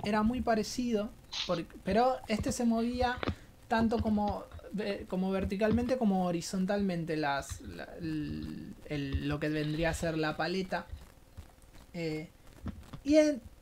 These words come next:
y el tipo tenía como costumbre de que cada uno que iba a ver su, sus presentaciones los anotaba en una libreta y tenía anotado el nombre de nuestro amigo Bushnell. Eh,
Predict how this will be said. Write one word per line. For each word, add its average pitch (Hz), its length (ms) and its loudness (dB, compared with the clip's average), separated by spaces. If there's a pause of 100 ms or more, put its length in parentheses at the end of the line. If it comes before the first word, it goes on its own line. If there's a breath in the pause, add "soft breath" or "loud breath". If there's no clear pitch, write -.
(600)
y 254 100 2
el 277 220 4
tipo 302 400 8
tenía 269 320 0
como 240 220 2
costumbre 254 540 4
de 208 140 6
que 214 140 0
cada 262 220 4
uno 269 280 2
que 233 80 -6
iba 233 220 2
a 220 40 2
ver 226 220 2
su, 175 420 -4
sus 180 180 -6
presentaciones 220 1080 0
los 170 180 -2
anotaba 180 460 0
en 202 80 0
una 170 180 -4
libreta 180 480 0
y 151 60 -2
tenía 190 320 2
anotado 226 600 0
el 170 200 0
nombre 175 340 0
de 156 100 -4
nuestro 160 300 -6
amigo 190 260 0
Bushnell. 175 600 2 (520 loud breath)
Eh, 151 680 -6